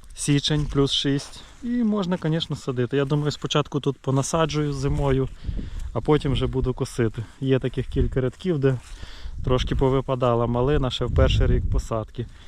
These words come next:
Я вже неодноразово про це розказував, хто слідкує за каналом, то знає чого.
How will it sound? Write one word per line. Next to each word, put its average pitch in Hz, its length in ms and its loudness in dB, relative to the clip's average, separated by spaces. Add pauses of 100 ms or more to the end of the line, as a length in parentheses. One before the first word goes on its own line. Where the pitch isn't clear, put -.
(380)
Я 131 100 0
вже 123 120 2
неодноразово 127 640 2
про 123 140 -4
це 123 160 0
розказував, 131 560 0
хто - 180 -4
слідкує 123 420 0
за 123 120 -4
каналом, 120 420 2
то - 100 0
знає 117 340 -2
чого. 120 360 -2